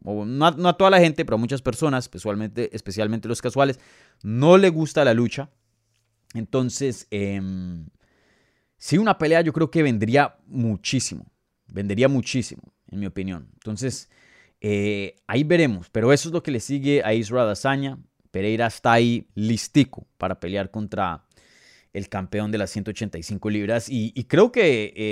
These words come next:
em, algo muy favorable para, para Pereira en el sentido de que, ¿no? Porque yo sé que veo aquí a Adesanya como el favorito y pienso que va a ganar, pero en el sentido de que entre todos los campeones que puedes pensar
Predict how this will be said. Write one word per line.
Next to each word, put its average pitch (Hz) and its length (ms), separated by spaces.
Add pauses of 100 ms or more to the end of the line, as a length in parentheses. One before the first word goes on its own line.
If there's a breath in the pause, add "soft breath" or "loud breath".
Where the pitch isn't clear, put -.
(220)
em, 87 500 (520)
algo 156 240
muy 208 180
favorable 175 640
para, 101 640 (460)
para 131 220
Pereira 160 380
en 165 120
el 165 200
sentido 165 540
de 151 180
que, 131 240 (160)
¿no? 127 220
Porque 95 160
yo 104 100
sé 123 140
que 139 160
veo 131 200
aquí 123 200
a 131 120
Adesanya 123 300
como 123 160
el 110 40
favorito 107 360
y 107 40
pienso 117 260
que 98 100
va 98 40
a 98 40
ganar, 90 280 (560 soft breath)
pero 147 160
en 147 40
el 139 60
sentido 143 340
de 262 100
que 123 280 (360)
entre 151 360
todos 202 220
los 247 160
campeones 151 500
que - 80
puedes 147 380
pensar 104 680